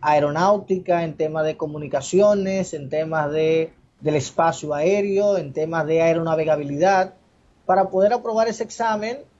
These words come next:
y entonces obtener una credencial. Eh,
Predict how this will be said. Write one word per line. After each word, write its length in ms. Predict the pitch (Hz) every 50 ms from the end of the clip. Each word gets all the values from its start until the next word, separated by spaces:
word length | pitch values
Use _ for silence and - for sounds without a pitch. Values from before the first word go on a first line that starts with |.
| _ _ _ -
y 200 | 196 208 220 233
entonces 520 | 226 220 214 220 214 214 185 202 196 190
obtener 640 | 190 190 190 - 214 202 196 202 202 202 208 208 - - _ _ _ _
una 320 | - 180 196 202 202 196 -
credencial. 840 | 202 190 185 175 160 143 131 135 - - 131 135 131 123 113 107 - - _ _ _ _ _ _ _ _ _ _ _ _ _ _ -
Eh, 300 | - 147 151 151 151 143